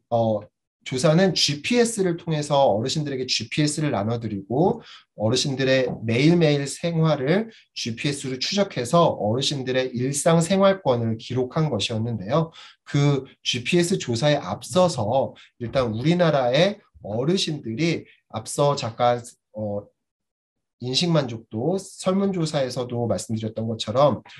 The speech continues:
어, 접근성의 차이가 실제로 있는지 조금 더 정량적으로 짚고 넘어봤습니다. 넘어가 봤습니다.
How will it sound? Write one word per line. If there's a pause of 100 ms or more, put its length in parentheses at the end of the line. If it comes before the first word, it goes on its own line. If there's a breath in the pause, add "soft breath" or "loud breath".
(240 loud breath)
어,
접근성의
차이가
실제로
있는지 (240 soft breath)
조금
더
정량적으로
짚고
넘어봤습니다.
넘어가
봤습니다.